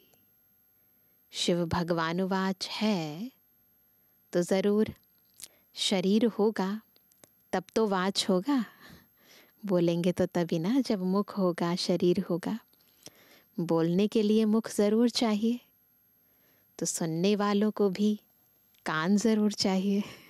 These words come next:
दोनों को बॉडी चाहिए ना। आत्मा को कान, मुख चाहिए। अभी तुम बच्चों को ईश्वरीय मत मिल रही है।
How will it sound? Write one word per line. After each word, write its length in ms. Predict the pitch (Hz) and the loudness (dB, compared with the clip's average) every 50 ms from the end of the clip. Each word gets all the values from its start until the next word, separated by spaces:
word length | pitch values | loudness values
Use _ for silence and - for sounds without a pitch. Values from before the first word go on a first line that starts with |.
| - - _ _ _ _ - - - - _ _ - - | -20 -20 _ _ _ _ -20 -20 -20 -20 _ _ -2 0
दोनों 240 | 202 214 226 240 | 2 2 2 2
को 120 | 220 - 185 | 2 0 0
बॉडी 340 | 170 208 180 170 165 175 175 | 0 0 0 2 2 0 0
चाहिए 380 | - - 165 - - - 175 | 0 -2 -2 -2 -2 -2 0
ना। 160 | 185 220 240 - _ _ _ _ _ _ _ _ _ _ _ _ _ _ _ _ _ _ - _ _ _ _ - | 0 -2 -2 -4 _ _ _ _ _ _ _ _ _ _ _ _ _ _ _ _ _ _ -20 _ _ _ _ -8
आत्मा 500 | - 165 180 190 180 - 220 202 208 208 | -6 -4 -4 -4 -2 -2 0 2 2 0
को 160 | 208 - 226 | 0 0 -2
कान, 640 | 202 - - - 156 151 156 165 185 196 196 196 202 196 _ _ _ _ _ _ _ _ _ - 220 | -4 -4 -4 -4 -2 0 0 2 2 0 0 -2 -4 -8 _ _ _ _ _ _ _ _ _ -8 -4
मुख 220 | 180 185 208 - - - - - - - _ _ _ _ _ - | 0 0 0 -2 -4 -10 -14 -14 -14 -20 _ _ _ _ _ -4
चाहिए। 600 | - 214 180 165 170 196 202 208 220 220 220 _ _ _ _ _ _ _ _ _ _ _ _ _ _ _ _ _ _ _ _ _ _ _ _ _ _ - | -2 0 0 0 0 0 2 2 2 0 -2 _ _ _ _ _ _ _ _ _ _ _ _ _ _ _ _ _ _ _ _ _ _ _ _ _ _ -8
अभी 200 | - 185 196 254 | -4 0 0 0
तुम 260 | 262 - 277 277 262 | 0 2 0 0 2
बच्चों 440 | 202 190 175 - - - 220 202 170 | 0 0 -2 -2 -4 -4 -2 -2 -2
को 380 | 160 - 202 156 151 151 180 233 262 _ _ _ _ _ _ _ _ _ _ - | -4 -6 -8 -8 -8 -6 -8 -10 -12 _ _ _ _ _ _ _ _ _ _ -4
ईश्वरीय 720 | - 190 185 - - - 208 208 202 202 208 220 233 226 202 | -2 0 0 0 0 0 0 0 2 2 2 2 2 2 2
मत 280 | 170 160 165 165 165 _ - - - - _ _ _ _ _ - | 0 -2 -4 -4 -6 _ -14 -20 -20 -20 _ _ _ _ _ -2
मिल 200 | 185 196 208 196 | 0 2 2 2
रही 300 | 170 151 160 151 151 156 | 2 0 -2 -2 -2 -4
है। 300 | 160 - - - 185 190 | -6 -8 -8 -8 -10 -10